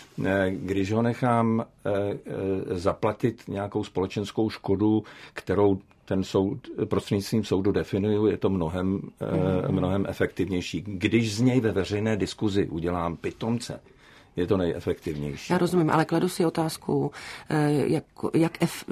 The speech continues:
Speaker 2: jak efektivní je, že tady ten paragraf máme, eh, myslím teda ten konkrétní o, eh, trestnosti podněcování k nenávisti, eh, protože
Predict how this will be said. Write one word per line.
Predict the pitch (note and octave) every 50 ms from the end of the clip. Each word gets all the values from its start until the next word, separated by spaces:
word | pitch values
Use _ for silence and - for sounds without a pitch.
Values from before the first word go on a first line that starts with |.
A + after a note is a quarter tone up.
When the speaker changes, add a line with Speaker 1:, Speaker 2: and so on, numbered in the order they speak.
| - C2+ E2 - -
Speaker 2:
jak | B2 A#2 B2+ B2 - - - -
efektivní | E3 - - D#3+ - - F3 E3 F3+ F3+ F3 D#3+
je, | D3+ C3+ - - -
že | - - -
tady | - - D3+ D3+ D3
ten | - E3 D#3+ E3
paragraf | - D3+ D3 D3+ D#3 D#3 D#3+ D#3+ D3+ - -
máme, | C#3+ C3+ C3 B2+ B2+ B2 B2 A#2+ A#2 B2+ C3+ - - - - - - - -
eh, | B2+ -
myslím | C#3+ C3+ - - D#3 D3+
teda | - C#3 C3+
ten | - - C#3+ C#3
konkrétní | - C#3+ C3+ C3 - C#3 C3+ C3 - - C3+ C3+ C3 C3 C#3 C#3 -
o, | - - C#3 C3+ C3 B2+ B2 - - - -
eh, | - -
trestnosti | - - C3 B2 - - - B2 - - - - C3+ B2+ - -
podněcování | - - - - - - B2+ B2 B2+ C3 B2+ B2+
k | B2
nenávisti, | C3 A2+ B2 B2 A#2+ B2 A#2+ A#2+ - - - - C#3 C#3+ - - - - - - - - - -
eh, | C3 C3 B2+ C3 - - - _
protože | - - C3+ - - C#3+ D3+ D3 D3+ D3+ B2+ G#2